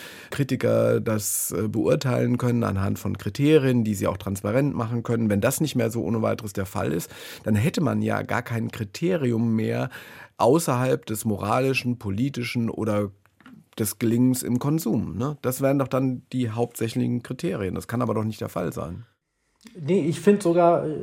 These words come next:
Speaker 2: natürlich ein Künstler wie Sterling Ruby setzt sich viel mehr auch möglicher Kritik aus, weil er ja nach mehr Kriterien gemessen werden möchte, auch als zum Beispiel noch ein Günter Förk.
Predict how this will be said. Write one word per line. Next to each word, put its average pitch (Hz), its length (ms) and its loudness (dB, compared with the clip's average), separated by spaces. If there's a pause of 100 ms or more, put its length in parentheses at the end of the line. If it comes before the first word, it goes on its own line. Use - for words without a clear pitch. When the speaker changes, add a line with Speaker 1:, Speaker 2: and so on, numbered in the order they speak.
Speaker 2:
natürlich 151 220 -2
ein 165 80 0
Künstler 160 300 2
wie 156 80 0
Sterling 151 280 2
Ruby 151 220 4
setzt 151 400 2
sich - 380 -6
viel 147 240 -2
mehr 139 420 2
auch 127 160 -4
möglicher 135 400 0
Kritik 135 560 -8
aus, 190 320 0
weil 143 160 4
er 139 60 6
ja 139 160 4
nach 131 200 0
mehr 147 300 4
Kriterien 147 560 0
gemessen 139 720 0
werden 135 380 4
möchte, 160 420 6
auch 131 220 -6
als 135 240 -4
zum 127 100 2
Beispiel 127 300 2
noch 143 180 6
ein 135 180 0
Günter 135 320 0
Förk. 110 400 0